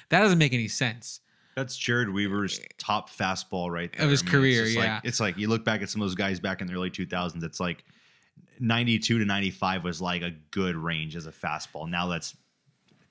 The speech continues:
Speaker 2: that's people's changeups, which
Speaker 1: But
Speaker 2: is just, it, it's in-, it's in-, it's incredible.
Speaker 1: But in this guy's six five, two thirty, twenty-five-year-old Travis, how come I'm not built like this guy? Come
Speaker 2: Yeah.
Speaker 1: on, I mean,
Speaker 2: Genes.
Speaker 1: God did not bless me, but, um, you know, I have a podcast at least. You know, that's pretty cool.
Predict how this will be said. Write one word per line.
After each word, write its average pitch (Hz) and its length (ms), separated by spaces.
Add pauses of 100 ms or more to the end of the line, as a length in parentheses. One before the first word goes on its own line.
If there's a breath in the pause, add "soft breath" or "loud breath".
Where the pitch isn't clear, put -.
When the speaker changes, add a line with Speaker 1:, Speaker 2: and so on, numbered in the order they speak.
(260 soft breath)
Speaker 2:
that's 113 120
people's 98 300
changeups, - 520
which 80 100
Speaker 1:
But 85 80
Speaker 2:
is 78 60
just, 80 200
it, 82 100
it's 85 220
in-, 80 160
it's 82 160
in-, 78 80 (140)
it's 82 120
incredible. 73 460
Speaker 1:
But 131 120
in 135 180
this 139 120
guy's 135 240
six - 240
five, 123 600
two 127 200
thirty, 117 360
twenty-five-year-old 113 840
Travis, 123 220
how 165 80
come 147 140
I'm 127 160
not 113 200
built 113 160
like 110 160
this 110 160
guy? 107 140
Come 87 240
Speaker 2:
Yeah. 113 100
Speaker 1:
on, 107 180
I 113 120
mean, 113 220
Speaker 2:
Genes. 107 640
Speaker 1:
God 131 220
did 127 100
not 123 180
bless 120 260
me, 110 220
but, 110 260
um, 113 380 (320)
you 123 120
know, 110 160 (260)
I 131 80
have 135 100
a 131 60
podcast 123 600
at 107 100
least. 107 260
You 113 80
know, 107 80
that's 110 200
pretty - 220
cool. 107 260